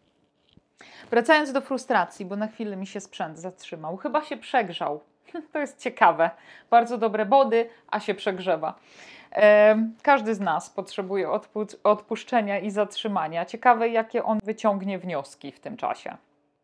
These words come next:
Ja na pewno wyciągam wnioski takie, że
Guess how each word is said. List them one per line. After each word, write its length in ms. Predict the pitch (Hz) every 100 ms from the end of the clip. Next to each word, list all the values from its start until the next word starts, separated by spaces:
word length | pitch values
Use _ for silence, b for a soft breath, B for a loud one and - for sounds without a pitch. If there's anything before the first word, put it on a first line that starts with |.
| _ _ _ _ _ _ _ B B B B
Ja 180 | 196 233
na 120 | 240
pewno 300 | 220 214 220
wyciągam 460 | 208 226 220 208 208
wnioski 400 | 214 214 - 208
takie, 580 | 254 226 226 214 220 - 208
że 680 | 185 190 208 185 185 185